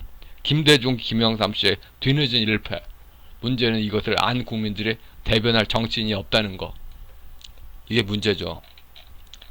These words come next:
그래서 이, 이천이십이 년 대선 다자구조도인가? 춘추전국 시대.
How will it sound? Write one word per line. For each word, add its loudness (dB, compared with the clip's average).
그래서 2
이, 2
이천이십이 0
년 -2
대선 2
다자구조도인가? 2
춘추전국 6
시대. 8